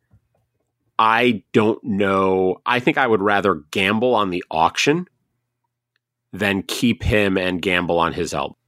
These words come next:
The reality is I have no Max Muncies anywhere 'cause I was sort of late getting on the buying in on the hype with him.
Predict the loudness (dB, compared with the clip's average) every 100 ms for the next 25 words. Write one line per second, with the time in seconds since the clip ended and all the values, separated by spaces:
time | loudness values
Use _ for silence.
0 | _ -2 0 0 0 2 0 0 0 0
1 | 0 0 2 0 0 -4 -2 -2 -2 -2
2 | -2 0 -2 -2 -2 0 2 2 0 -6
3 | _ _ _ -10 -4 -2 -2 -4 -8 -6
4 | -4 -2 -2 -4 -4 -4 -6 -4 -2 -2
5 | -2 -4 -4 -6 -12 _ _ _ _ _
6 | _ _ _ -2 0 0 0 0 -2 -4
7 | -4 -6 -2 -2 0 0 -2